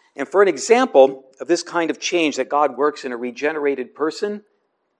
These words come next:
and a true repentance that results,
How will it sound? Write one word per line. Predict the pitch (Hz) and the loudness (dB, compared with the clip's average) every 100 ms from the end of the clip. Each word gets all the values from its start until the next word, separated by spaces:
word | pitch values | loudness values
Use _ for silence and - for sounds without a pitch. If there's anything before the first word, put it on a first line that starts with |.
| _ _ _ _ | _ _ _ _
and | 135 135 | -2 -2
a | |
true | - 175 | -2 -2
repentance | 180 165 - 165 170 165 | 0 -4 -4 -8 -8 -6
that | 160 135 | -6 -4
results, | 127 113 143 175 - - | -6 2 2 2 -4 -20